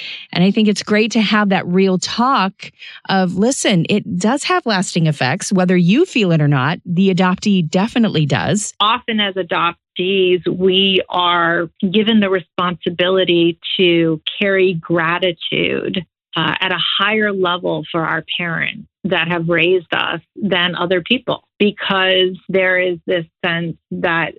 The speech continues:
Speaker 2: they saved us. You know, in the, in the Christian world, we talk a lot about how the Bible talks about saving the orphans and taking care of children. And I think we overuse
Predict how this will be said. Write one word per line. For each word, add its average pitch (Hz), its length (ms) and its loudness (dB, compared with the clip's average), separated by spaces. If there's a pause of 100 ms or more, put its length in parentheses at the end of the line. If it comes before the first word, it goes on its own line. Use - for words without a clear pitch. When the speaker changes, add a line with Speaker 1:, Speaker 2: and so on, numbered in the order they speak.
Speaker 2:
they 170 380 0 (100)
saved 214 420 0
us. - 180 -6 (220)
You 185 120 0
know, 165 300 0
in 185 260 0
the, 180 80 -2
in 180 260 -2
the 175 80 -2
Christian 208 400 0
world, 185 240 0
we 180 100 2
talk 160 260 -4
a 170 40 -2
lot 170 220 0
about 165 360 -2 (220)
how 170 400 -2
the 170 100 -4
Bible 160 360 -4
talks - 320 -6
about - 320 -4 (240)
saving 175 400 2
the 156 140 2
orphans 220 840 0
and 156 140 -4
taking 170 400 -2
care - 200 -2
of 165 120 -4
children. 247 600 2 (500)
And 202 140 0
I 202 80 2
think 269 240 2
we 208 280 2 (120)
overuse 208 1200 2